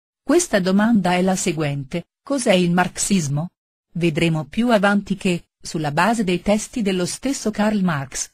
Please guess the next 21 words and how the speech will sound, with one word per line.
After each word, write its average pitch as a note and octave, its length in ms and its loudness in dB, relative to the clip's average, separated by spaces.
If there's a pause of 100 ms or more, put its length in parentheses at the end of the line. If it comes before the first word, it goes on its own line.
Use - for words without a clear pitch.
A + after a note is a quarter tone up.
si - 280 -2
può G3+ 180 4
rispondere F3 640 0
in D#3+ 140 0
modi G3 320 4
molto G#3+ 360 4
diversi, C#3+ 640 -4 (200)
persino C4+ 580 2
contraddittori. F3+ 1000 -2 (460)
Per D#3 220 -4
ora D3 280 -2
limitiamoci A3 720 2
ad F3 100 0
alcuni G#3 400 0
pratici G#3+ 560 -2
immediati, E3 760 0 (200)
che F#3+ 100 0
influenzano G3 840 0
davvero G3 440 2
la F3 140 2
storia. C#3 480 -8